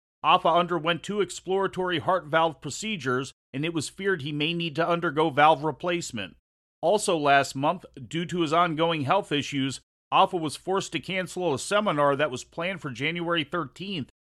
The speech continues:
at his W X W Wrestling Training School in Mineola, Florida. A three-time W W F World Tag Team Champion alongside his younger brother Sika,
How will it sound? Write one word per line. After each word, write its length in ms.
at 140
his 160
W 380
X 180
W 340
Wrestling 460
Training 460
School 320
in 80
Mineola, 520
Florida. 480
A 120
three-time 640
W 280
W 380
F 160
World 240
Tag 300
Team 200
Champion 440
alongside 560
his 240
younger 260
brother 320
Sika, 600